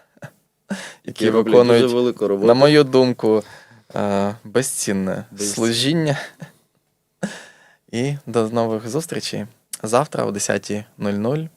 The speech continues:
Speaker 1: е, будемо знову робити стрім, е, виходити в лайв з Українського креативного хабу з Лондона.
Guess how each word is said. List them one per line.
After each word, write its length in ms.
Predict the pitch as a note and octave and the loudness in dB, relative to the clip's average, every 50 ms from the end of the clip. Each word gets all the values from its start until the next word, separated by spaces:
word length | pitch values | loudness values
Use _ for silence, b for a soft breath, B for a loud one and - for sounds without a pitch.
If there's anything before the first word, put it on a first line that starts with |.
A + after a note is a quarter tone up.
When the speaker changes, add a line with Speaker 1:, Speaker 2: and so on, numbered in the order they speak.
| _ B B B B B B B B B B B B B B B _ - | _ B B B B B B B B B B B B B B B _ -10
Speaker 1:
е, 320 | G#2+ G2 G2 F#2+ F#2+ G2 G2 A#2 A#2 - | -8 -6 -6 -6 -6 -8 -10 -12 -14 -10
будемо 440 | B2 C3 C#3 B2+ A#2+ A2+ A2 A2 A2+ | -8 -6 -4 -4 -4 -4 -4 -6 -6
знову 440 | A#2+ B2+ A#2+ A2 B2 A#2+ A#2 A#2 G#2 | -8 -8 -6 -6 -6 -6 -6 -8 -10
робити 380 | - G#2 G2 G2+ G2+ - - G2+ | -10 -10 -8 -8 -10 -10 -10 -14
стрім, 440 | - - - - A#2+ C3 D3+ D#3 D#3 b b b b b b b b b b b _ _ _ - | -14 -14 -10 -8 -6 -6 -6 -6 -8 b b b b b b b b b b b _ _ _ -12
е, 280 | G#2+ G#2 G#2 G#2 G#2 A2 A2+ A#2 A2+ | -12 -10 -10 -10 -10 -12 -12 -14 -18
виходити 420 | A2 _ - G2+ G2+ G2+ - - | -16 _ -8 -6 -6 -6 -8 -8
в 40 | G2 | -8
лайв 380 | G2+ G#2 - C#3 C#3 - - _ _ _ _ _ _ _ _ - | -6 -4 -4 -4 -6 -10 -14 _ _ _ _ _ _ _ _ -12
з 220 | - F#2+ F#2+ G2 | -10 -10 -8 -10
Українського 480 | G2 - - G#2 A2+ B2 - - G#2+ G2 | -10 -8 -6 -6 -4 -4 -6 -8 -8 -8
креативного 480 | - F#2+ F#2+ - A2 A2+ G#2 F#2+ F2+ | -8 -10 -8 -6 -6 -6 -6 -8 -10
хабу 440 | E2+ - - F#2+ G2 F2+ F2 E2 C2+ - _ _ _ _ _ _ _ _ | -12 -10 -6 -6 -4 -4 -4 -6 -8 -10 _ _ _ _ _ _ _ _
з 100 | G2 F2+ | -16 -12
Лондона. 360 | F2 E2+ F2 F#2+ - F#2+ G2 | -10 -10 -10 -10 -14 -14 -16